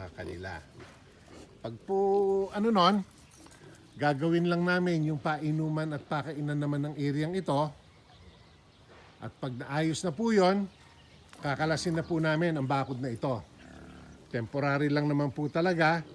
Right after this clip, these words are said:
ang purpose ng bakod na yan. At, ah, iniurong lang natin ang mga baboy. Gawa po nung una,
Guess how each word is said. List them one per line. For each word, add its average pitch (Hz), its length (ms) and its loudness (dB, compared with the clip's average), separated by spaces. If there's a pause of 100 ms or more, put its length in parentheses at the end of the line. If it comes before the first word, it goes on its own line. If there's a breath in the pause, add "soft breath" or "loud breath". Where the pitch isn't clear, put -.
(140)
ang 123 160 -8
purpose 165 560 0
ng 127 80 -2
bakod 123 400 -2
na 185 80 2
yan. 143 240 4 (720 loud breath)
At, 131 240 -2
ah, 131 240 0
iniurong 151 560 2
lang 147 160 0
natin 147 320 0
ang 139 120 2
mga 139 200 0
baboy. 160 560 4 (480)
Gawa 131 360 0
po 143 160 -6
nung 147 200 -2
una, 170 480 4